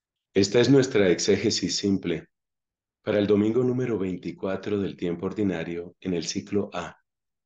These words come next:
el ciclo de San Mateo. El texto que vamos a encontrar este domingo es continuación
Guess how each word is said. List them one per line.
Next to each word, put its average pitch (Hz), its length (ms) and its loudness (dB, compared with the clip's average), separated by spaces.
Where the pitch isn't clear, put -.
el 92 140 -4
ciclo 104 380 0
de 90 60 -2
San 82 200 -4
Mateo. 76 480 -6
El 98 160 -2
texto 120 320 2
que 127 120 2
vamos 107 280 6
a 117 60 2
encontrar 92 480 0
este 98 320 -2
domingo 90 580 -2
es 98 200 -6
continuación 110 1000 -2